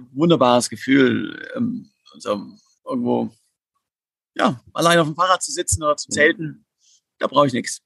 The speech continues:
Speaker 2: Okay, sehr cool. Also ich kann das, ich kann das sehr gut nachvollziehen, so. Ich, ich verbringe auch unglaublich viel Zeit und gern in der Natur, so. Und ich habe mich,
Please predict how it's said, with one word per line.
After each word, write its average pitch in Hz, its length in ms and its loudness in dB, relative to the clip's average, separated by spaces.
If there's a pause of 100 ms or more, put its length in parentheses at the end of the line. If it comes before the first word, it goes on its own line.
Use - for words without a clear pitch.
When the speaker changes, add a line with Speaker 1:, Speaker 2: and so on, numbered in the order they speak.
(840)
Speaker 2:
Okay, 90 480 0
sehr - 300 2
cool. 101 140 4
Also 110 160 2
ich - 80 -2
kann 143 140 4
das, 123 180 2
ich - 180 0
kann 127 140 4
das 127 120 4
sehr 131 120 6
gut 120 140 2
nachvollziehen, 117 760 0
so. 113 240 0
Ich, - 240 -6
ich - 160 -6
verbringe 107 380 2
auch 101 120 2
unglaublich 98 460 0
viel 107 340 0 (280)
Zeit 104 440 2
und 101 180 -4
gern 104 320 2
in - 140 -4
der 101 120 0
Natur, 107 440 0
so. 107 240 2
Und 87 140 -4
ich 98 140 -6
habe 101 120 -4
mich, 95 320 -6